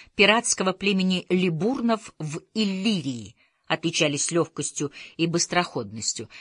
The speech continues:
Им был обязан Август победой при Акции. В Брундизи он задержался только на двадцать семь дней, пока не устроил всё по желанию солдат,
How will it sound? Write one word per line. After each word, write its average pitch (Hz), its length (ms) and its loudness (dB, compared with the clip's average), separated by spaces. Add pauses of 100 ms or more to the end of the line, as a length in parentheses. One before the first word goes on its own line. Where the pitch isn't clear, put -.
(160)
Им 151 160 -4
был 147 120 0
обязан 147 480 0
Август 135 420 -2
победой 135 420 -4
при 139 280 -6 (100)
Акции. - 560 -6 (2750)
В 196 120 0
Брундизи 311 680 4
он 311 220 2
задержался 302 840 4 (360)
только 208 260 0
на 202 140 6
двадцать 180 440 2
семь 254 220 4
дней, 160 340 -2 (560)
пока 208 260 6
не 214 100 6
устроил 208 580 4
всё - 260 0
по 196 120 0
желанию 196 400 4
солдат, 180 580 2